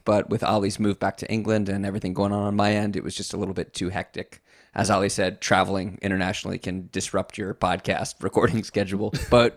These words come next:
we had a great live show. So many people came. We talked about a lot of fun stuff. We'd like to do more live stuff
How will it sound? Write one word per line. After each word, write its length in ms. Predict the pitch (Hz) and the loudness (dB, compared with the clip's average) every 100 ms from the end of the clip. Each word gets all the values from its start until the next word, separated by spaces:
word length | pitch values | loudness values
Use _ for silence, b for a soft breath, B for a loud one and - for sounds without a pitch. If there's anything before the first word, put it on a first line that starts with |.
| - | 2
we 200 | 135 135 | 6 8
had 160 | 131 | 8
a 40 | 123 | 6
great 280 | 117 135 117 | 8 6 8
live 260 | 117 113 | 6 6
show. 300 | - 107 104 | 4 2 2
So 160 | - 107 | 2 2
many 180 | 104 104 | 0 -2
people 240 | 95 107 | -6 -10
came. 380 | - 98 101 95 | -4 -4 -2 -4
We 100 | 98 | -4
talked 220 | 95 - | -4 -4
about 160 | 98 104 | -6 -4
a 20 | |
lot 160 | 98 | -4
of 60 | 110 | -6
fun 180 | - 104 | -8 -8
stuff. 300 | - 104 - | -2 -2 2
We'd 100 | 123 | 2
like 160 | 165 | 2
to 80 | - | 2
do 340 | 131 123 107 95 | 4 6 6 2
more 240 | 110 117 | 2 4
live 240 | 110 107 101 | 4 0 -2
stuff 340 | - 104 - | -6 -6 -8